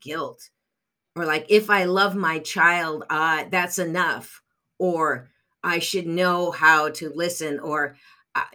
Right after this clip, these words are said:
and I really want parents to get rid of that. It's all skill-based because that's always what it was, right? It was always the, m-, you know, the pa-, mother, father teaching the kids how to parent. And all of a sudden you're saying, "You know what? I want a different outcome."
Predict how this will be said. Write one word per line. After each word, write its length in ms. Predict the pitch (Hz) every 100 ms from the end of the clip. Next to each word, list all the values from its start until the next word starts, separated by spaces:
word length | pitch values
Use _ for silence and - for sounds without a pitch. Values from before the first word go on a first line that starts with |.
| -
and 180 | 180 -
I 80 | 190
really 440 | 180 185 254 240
want 300 | 220 196 - -
parents 280 | 160 160
to 100 | 160
get 140 | 135 131
rid 160 | 139
of 100 | 135
that. 140 | 120 - -
It's 240 | 185 - -
all 360 | 185 214 247
skill-based 800 | 233 - - 170 160 127 214 - - -
because 460 | 214 247 226 185
that's 320 | - 202 208 214
always 360 | 196 208 196
what 140 | 190 185
it 100 | 180
was, 380 | 240 165 117
right? 160 | 139 170
It 80 | 160
was 140 | 160
always 340 | 170 170 170 - _ _ _ _ _
the, 220 | 165 131 - - -
m-, 240 | 160 151 156
you 120 | 180
know, 180 | 147 151
the 260 | 147 135 -
pa-, 220 | - -
mother, 600 | 156 175 180 185 214 214 -
father 380 | 160 170 175 208
teaching 480 | 190 185 180 196 196
the 100 | 185
kids 440 | - 160 165 165 - _
how 260 | - 151 165
to 160 | 165 175
parent. 380 | 220 214 147 -
And 140 | 143 139
all 180 | 151
of 40 | 160
a 20 |
sudden 220 | 175 160
you're 100 | 151
saying, 340 | 156 151 143 156
"You 80 |
know 80 | 190
what? 280 | 208 240 226 _ _ -
I 80 | 196
want 240 | 202 202
a 60 | 185
different 300 | 185 175 -
outcome." 540 | 165 - 147 135 143